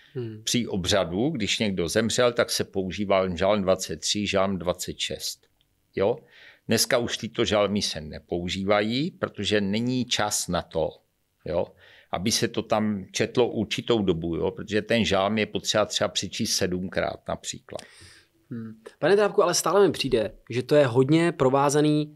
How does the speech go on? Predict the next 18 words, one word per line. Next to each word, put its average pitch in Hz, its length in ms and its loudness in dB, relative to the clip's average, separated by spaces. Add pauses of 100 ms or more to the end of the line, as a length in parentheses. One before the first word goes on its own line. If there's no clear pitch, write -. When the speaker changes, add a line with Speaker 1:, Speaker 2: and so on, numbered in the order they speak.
Speaker 1:
s - 120 0
nějakým, 131 420 2
teď 113 140 -4 (140)
buď 123 140 -2
to 104 140 -4
víra 131 360 2
nebo 123 180 2
náboženství, 139 720 2
ale 135 160 2
že 143 120 2
to - 80 -2
Speaker 2:
Hmm. 156 120 6
Speaker 1:
je, 151 280 6 (240)
žalmy 135 400 4
a 143 60 0
tyhle 160 200 2
ty 170 400 2
věci 123 340 0